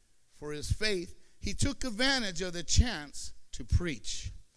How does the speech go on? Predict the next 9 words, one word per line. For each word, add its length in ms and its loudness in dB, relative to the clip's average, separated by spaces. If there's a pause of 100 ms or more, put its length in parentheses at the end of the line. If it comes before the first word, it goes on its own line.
(380)
The 100 -8
results 600 -4
was 440 -4 (440)
that 160 0
supposedly 1040 0 (240)
those 340 -2
leaders 560 -2 (120)
of 200 -4
religious, 720 -2